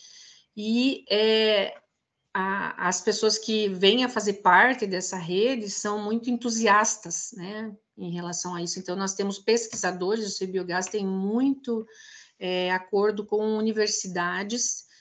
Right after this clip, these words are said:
é, assim como ele é um centro de, de pesquisa e tecnologia, ele também tem acordos com outros centros, e essa agregação de interesses vai fazendo com que dentro daquela função lá que eu estudei, que é a direção de busca, a função cinco,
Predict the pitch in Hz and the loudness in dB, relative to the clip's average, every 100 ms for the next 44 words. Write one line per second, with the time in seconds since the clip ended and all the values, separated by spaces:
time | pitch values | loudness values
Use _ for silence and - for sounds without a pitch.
0 | _ _ 185 175 175 175 175 175 170 - | _ _ -8 -6 -4 -4 -2 -2 -4 -4
1 | 208 208 196 185 202 202 196 - 196 196 | -2 -2 2 2 2 2 -2 -2 -2 -4
2 | 190 185 185 165 175 165 165 170 - 190 | -4 -6 -6 -2 0 -2 -4 -6 -4 -6
3 | 190 190 175 185 175 175 180 202 196 185 | -6 -6 -6 -8 -6 -6 -4 -4 -4 -4
4 | 185 180 190 196 180 185 185 - 185 180 | -2 -4 -2 -4 -4 -8 -8 -8 -6 -2
5 | 185 233 233 196 - 175 180 220 - - | 0 0 -2 -6 -6 -4 -4 -6 -8 -18
6 | - _ - - _ 208 214 226 233 262 | -20 _ -20 -20 _ 2 4 4 4 4
7 | 240 233 220 214 - 208 202 208 208 226 | 4 4 4 2 2 -2 -2 -4 2 4
8 | 208 220 - 247 214 196 214 277 277 262 | 4 2 -2 -4 2 4 6 4 -2 -4
9 | 208 208 240 240 220 214 190 185 202 196 | -2 -2 -2 -4 -8 -6 -6 -4 -6 -8
10 | 175 196 190 185 185 170 180 185 180 180 | -6 -4 -4 -4 -10 -8 -6 -4 -4 -6
11 | 180 190 185 185 170 175 190 - - - | -6 -8 -8 -10 -6 -4 -4 -6 -20 -20
12 | _ - 170 170 180 180 - 185 180 165 | _ -8 -6 -4 -4 -2 0 0 -2 -2
13 | 190 302 - 180 165 175 165 160 160 - | 0 0 0 -6 -10 -8 -8 -6 -6 -6
14 | 190 208 320 - 180 180 | -4 -2 -2 -4 -8 -8